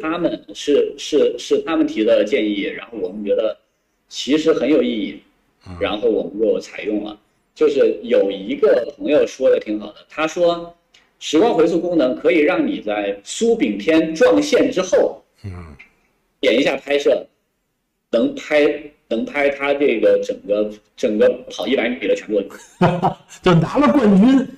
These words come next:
Speaker 2: 拿了冠军第一名的时候，然后你能回溯这个事情。
Speaker 1: 拿冠军了再拍。
Speaker 2: 啊，对，对。
Speaker 1: 对，不是拿冠军就不拍啊。
Speaker 2: <laughs> 对。
Speaker 1: 对。
Speaker 2: 对。
Speaker 1: 然后他可以在你这个投篮儿球进了再拍。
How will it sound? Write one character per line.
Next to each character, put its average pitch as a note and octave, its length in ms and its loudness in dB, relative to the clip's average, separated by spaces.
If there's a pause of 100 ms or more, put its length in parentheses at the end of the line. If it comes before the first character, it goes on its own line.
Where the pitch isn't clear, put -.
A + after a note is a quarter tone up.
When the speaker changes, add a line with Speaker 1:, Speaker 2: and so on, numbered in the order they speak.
(120)
Speaker 2:
拿 F3 200 4
了 B3+ 140 4
冠 G#3+ 180 4
军 B3 180 2
第 B3 60 4
一 C4+ 140 6
名 A#3 240 6
的 B3 140 4
时 E3+ 100 4
候， E3+ 220 6
然 F#3 200 4
后 A3 160 4
你 F3 140 4
能 F#3+ 180 4
回 D#3+ 220 4
溯 G3+ 140 2
这 F3+ 140 4
个 F3 100 4
事 - 160 0
情。 G3+ 100 2
Speaker 1:
拿 - 20 2
冠 - 0 -
军 C#4 80 0
了 A#3+ 120 -6
再 G#3 100 0
拍。 - 80 -12 (420)
Speaker 2:
啊， F#3+ 60 4
对， E3+ 260 4
对。 E3 80 6
Speaker 1:
对， E3 260 2
不 F4 120 4
是 - 100 0
拿 - 100 -2
冠 A3 220 -10
军 A#3 120 2 (140)
就 B3+ 120 4
不 - 80 2
拍 D3+ 240 2
啊。 C#3 140 0
Speaker 2:
<laughs> E3 100 2
对。 E3+ 1120 0
Speaker 1:
对。 - 180 0 (100)
Speaker 2:
对。 B2 440 2
Speaker 1:
然 - 140 0
后 - 140 2 (140)
他 A#4 140 0
可 A4 180 2
以 - 80 4
在 G#3+ 180 2
你 C3 120 0
这 D3+ 100 2
个 D3 120 4
投 C#3 140 0 (120)
篮 C3+ 140 -2
儿 E3 240 -6
球 - 300 2
进 D4 220 4
了 F#3+ 220 4
再 A2+ 140 0
拍。 G2 200 -18